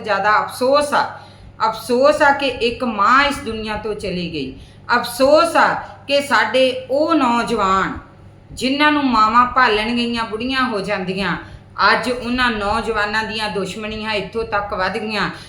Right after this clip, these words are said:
ਕਿ ਆਪਸੀ ਦੁਸ਼ਮਣੀਆਂ ਤੋਂ ਉੱਠਦਿਆਂ ਹੋਇਆਂ ਪਰਿਵਾਰਾਂ ਤੱਕ ਉਹ ਚੀਜ਼ਾਂ ਆ ਗਈਆਂ ਨੇ,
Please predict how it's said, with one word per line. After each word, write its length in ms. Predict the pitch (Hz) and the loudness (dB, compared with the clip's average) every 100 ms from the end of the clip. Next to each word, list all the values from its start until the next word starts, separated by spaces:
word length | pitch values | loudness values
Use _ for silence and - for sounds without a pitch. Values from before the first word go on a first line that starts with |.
| - 262 | -6 2
ਕਿ 140 | 269 | 6
ਆਪਸੀ 460 | 233 233 233 277 254 | 6 6 2 -2 -2
ਦੁਸ਼ਮਣੀਆਂ 640 | 220 208 226 233 233 226 | -2 -2 -4 -6 -6 -4
ਤੋਂ 180 | 240 220 | -2 -2
ਉੱਠਦਿਆਂ 460 | - 220 220 226 | -2 -4 -2 -2
ਹੋਇਆਂ 320 | 208 196 202 | -2 -4 -4
ਪਰਿਵਾਰਾਂ 640 | 196 226 214 208 214 233 240 | -4 -2 2 4 6 4 2
ਤੱਕ 320 | 233 214 240 | 0 -2 -2
ਉਹ 100 | 233 | -4
ਚੀਜ਼ਾਂ 360 | 233 180 208 | -6 -6 -2
ਆ 180 | 202 196 | 0 0
ਗਈਆਂ 300 | 185 196 202 | -2 -4 -4
ਨੇ, 200 | 190 170 | -4 -8